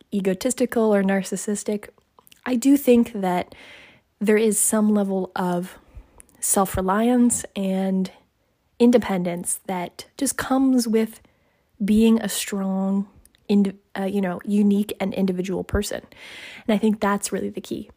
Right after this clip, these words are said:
So it's not to say that, <laughs> you know, you're so independent or you're so dependent on others.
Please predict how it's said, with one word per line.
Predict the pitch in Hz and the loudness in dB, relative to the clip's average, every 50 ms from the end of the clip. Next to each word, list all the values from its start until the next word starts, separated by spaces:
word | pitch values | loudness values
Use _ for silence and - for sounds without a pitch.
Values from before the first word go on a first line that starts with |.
| _ _ _ _ _ _ _ _ _ _ _ _ _ _ _ _ _ | _ _ _ _ _ _ _ _ _ _ _ _ _ _ _ _ _
So | - - 240 220 220 220 226 226 | 0 2 2 2 2 2 0 0
it's | 233 220 - | -2 0 2
not | - 233 240 240 | 2 2 2 0
to | - - | -2 -4
say | - - 233 226 | 2 4 4 4
that, | 214 214 196 202 - - - - - - 285 - - 330 - | 4 2 -2 -2 -4 -8 -12 -8 -8 -8 -6 0 0 0 0
<laughs> | - 285 - - - - - - _ | 0 -6 -6 -8 -14 -14 -16 -14 _
you | - 247 226 | 2 4 4
know, | 226 214 202 | 6 6 4
you're | 196 196 190 196 190 | 2 2 -2 -2 -2
so | - - - - 208 208 - | -2 0 2 2 2 2 2
independent | 220 214 214 208 202 208 214 196 202 196 196 202 202 202 - - | 2 2 2 0 0 0 0 0 0 0 2 0 0 -2 -4 -6
or | - - 190 190 185 185 190 185 - _ _ | -6 -4 -4 -2 -2 -2 -4 -6 -10 _ _
you're | - 190 185 | -6 -4 -4
so | 190 - - - - 214 202 202 202 202 202 202 - _ _ 196 | -4 -4 -4 -2 0 0 0 2 0 0 -2 -2 -6 _ _ -4
dependent | 185 202 202 202 - - 208 196 196 196 190 190 - - | 0 2 2 0 2 0 0 0 2 0 0 -2 -2 -4
on | - 180 185 | -6 -6 -4
others. | 185 180 190 208 226 247 240 - | -4 -2 -2 0 0 0 -2 -4